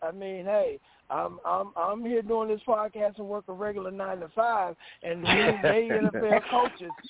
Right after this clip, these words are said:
Speaker 1: and, yeah, they, they doing a little better than I am. So we gonna go with them. But I truly think it's a mistake. Even if he's your starter, I don't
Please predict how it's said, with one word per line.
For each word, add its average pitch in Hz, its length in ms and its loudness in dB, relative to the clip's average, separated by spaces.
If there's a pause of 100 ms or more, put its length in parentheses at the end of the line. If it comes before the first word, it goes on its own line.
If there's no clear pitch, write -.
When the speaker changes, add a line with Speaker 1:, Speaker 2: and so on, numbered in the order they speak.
(260)
Speaker 1:
and, 180 240 -4 (300)
yeah, 190 160 0
they, 208 300 -2 (280)
they 196 120 2
doing 220 220 2
a 214 40 0
little 226 200 2
better 269 380 -6
than 190 120 -14
I 170 200 -4 (100)
am. 214 300 -2 (120)
So 180 280 -4 (380)
we 285 180 2
gonna 269 200 0
go 233 200 4
with 233 140 -4
them. 254 280 0
But 185 180 0 (320)
I 208 120 4 (180)
truly 302 380 -6
think 269 160 -8
it's 226 160 -12
a 240 40 -10
mistake. 220 500 -2
Even 247 280 -6
if 240 100 -8
he's 233 260 -6
your 220 120 -4 (100)
starter, 247 380 2 (400)
I 220 140 4
don't 226 220 -6